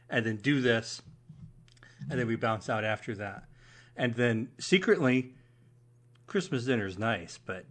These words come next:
do you guys remember taco night on the twenty-third? I bet that was a lot better. How can you not like that more?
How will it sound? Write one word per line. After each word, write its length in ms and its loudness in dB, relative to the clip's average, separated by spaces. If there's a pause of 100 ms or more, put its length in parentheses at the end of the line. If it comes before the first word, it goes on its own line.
(260)
do 80 -4
you 60 -2
guys 180 4
remember 320 0 (140)
taco 420 -2
night 240 0
on 120 0
the 80 -4
twenty-third? 680 4
I 80 4
bet 160 4
that 120 10
was 120 4
a 80 6
lot 280 8
better. 360 8
How 100 6
can 160 -2
you 80 0
not 220 2
like 220 0
that 200 -4
more? 300 -14